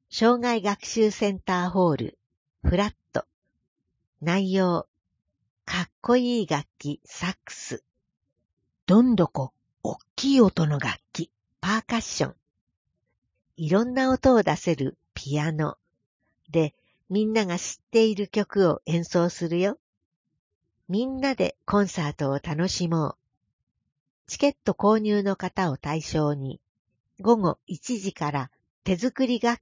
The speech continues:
器ワークショップを実施します。作った楽器はコンサートにて使用いただけます。演奏はブラスエクシード東京、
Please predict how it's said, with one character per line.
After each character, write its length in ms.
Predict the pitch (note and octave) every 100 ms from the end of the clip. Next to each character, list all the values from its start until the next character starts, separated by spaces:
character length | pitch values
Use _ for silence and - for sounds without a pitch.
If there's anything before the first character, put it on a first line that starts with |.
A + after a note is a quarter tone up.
| _
器 240 | - D3+ -
ワ 180 | E3 F#3
ー 40 | G3+
ク 120 | -
シ 140 | -
ョ 20 | G#3
ッ 20 | _
プ 160 | - C#3+
を 100 | C3+
実 180 | C#3
施 220 | B2+ - D#3
し 160 | -
ま 160 | B2+ A#2+
す。 220 | - - _ _ _ _ _ _ _ _ _ _ _
作 220 | - -
っ 20 | B3+
た 260 | - F#3
楽 180 | E3 D#3+ _
器 160 | -
は 220 | D#3 D3 - _ _
コ 160 | - C4
ン 80 |
サ 200 | B3 G3+
ー 40 | E3+
ト 140 | -
に 180 | C#3+ C#3+
て 280 | - G#2 - _
使 280 | - - F3
用 220 | G#3 G3+
い 100 | E3+
た 140 | - D3+
だ 100 | C#3
け 160 | -
ま 160 | B2+ B2
す。 300 | - - _ _ _ _ _ _ _ _ _ _ _
演 220 | F3 A#3
奏 380 | A3+ A#3 A3 F#3+
は 200 | F#3 - _ _ _ _ _
ブ 160 | D3 F3+
ラ 160 | A3
ス 260 | A#3+ - A3
エ 100 | F3
ク 100 | -
シ 340 | - - G3 F3+
ー 40 |
ド 80 | F3
東 340 | - F3+ D#3+ -
京、 360 | C#3+ A#2 F2